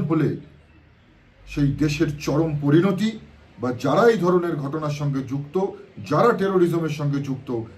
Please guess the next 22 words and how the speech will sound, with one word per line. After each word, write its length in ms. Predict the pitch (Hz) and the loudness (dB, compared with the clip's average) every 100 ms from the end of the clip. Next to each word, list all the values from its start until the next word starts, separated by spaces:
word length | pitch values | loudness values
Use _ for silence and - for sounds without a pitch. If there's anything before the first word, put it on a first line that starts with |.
| - - | -14 -6
তাদের 240 | 127 143 143 - | -4 -2 -4 -4
চরম 260 | 135 151 143 - | -2 2 2 0
পরিণতি 440 | 135 180 196 180 147 143 | 2 2 2 0 -4 -4
কি 80 | 127 | -4
হয় 280 | 123 117 - - - - - | -2 -4 -6 -12 -20 -20 -10
সেটা 280 | - 143 147 | -4 -2 0
কিন্তু 200 | 143 127 120 | 0 0 -4
আপনারা 300 | 117 120 117 117 | -4 -4 -4 -4
দেখবার 260 | 110 117 110 | -6 -6 -6
জন্য 140 | 104 107 | -8 -8
প্রস্তুত 300 | 110 - 92 - | -12 -12 -14 -14
থাকবেন। 280 | - 76 64 - - - - - - - - - - - | -14 -14 -18 -20 -20 -20 -20 -20 -20 -20 -20 -20 -18 -10
আজকে 280 | 123 151 180 143 - - - - - - - - _ _ - - - _ _ _ - - - - | -4 6 6 6 0 -14 -20 -20 -20 -20 -20 -20 _ _ -20 -20 -20 _ _ _ -20 -20 -20 -8
অনেকেই 360 | 135 170 185 185 160 | 0 0 2 2 4
আওয়াজ 180 | 175 175 | 2 -2
তুলছে, 280 | 185 185 131 - - - - - - - - _ | -4 -6 -8 -14 -20 -20 -20 -20 -20 -20 -20 _
পুলওয়ামার 420 | 135 147 160 180 | 4 6 8 6
ঘটনার 380 | 175 165 180 190 180 | 2 2 2 0 2
পরে 140 | 190 | 0
অনেকে 300 | 190 190 185 | 0 -2 0
আওয়াজ 220 | 190 190 185 196 | 2 2 2 -4
তুলেছিল 380 | 202 - 208 | -8 -8 -4